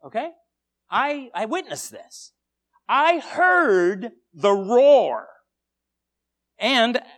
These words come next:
you know, I, here I am. I'm, I'm, I'm trying to say this to you so that you can kinda have the feel and understanding of it. It's hard, isn't it? It's hard to get the feel and the sense then to know.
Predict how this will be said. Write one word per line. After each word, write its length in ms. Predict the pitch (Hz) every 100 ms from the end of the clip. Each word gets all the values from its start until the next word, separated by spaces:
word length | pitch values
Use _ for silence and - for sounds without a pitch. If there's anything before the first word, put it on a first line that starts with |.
| _
you 140 | - 165
know, 120 | 214
I, 240 | 240 147 151
here 240 | 143 202
I 80 | 190
am. 280 | 202 262 185
I'm, 180 | 151 143 _ _ -
I'm, 240 | 147 135 _ _
I'm 220 | 131 131 - _
trying 240 | 135 131
to 60 | 147
say 380 | - 330 381 294
this 600 | 147 104 123 - - - -
to 160 | - 320
you 360 | 370 415 202 - _ _ _ _ _
so 180 | - 220
that 100 | 240
you 160 | 277
can 180 | - 190
kinda 240 | 190 170
have 220 | 151 160 139
the 80 |
feel 280 | 135 190 160
and 140 | 139 143
understanding 560 | 139 131 214 277 139
of 60 | 95
it. 100 | _ _ _ _ -
It's 280 | 196 214
hard, 340 | - 277 302 170
isn't 240 | 226 135
it? 100 | - _ _ _ _ _ -
It's 160 | 190
hard 280 | 208 254 254
to 80 | 196
get 400 | 131 196 226 185
the 80 | 180
feel 420 | - 226 226 165
and 160 | 139
the 40 | 139
sense 380 | - 220 196 -
then 220 | 151 139
to 120 | -
know. 300 | 151 196 240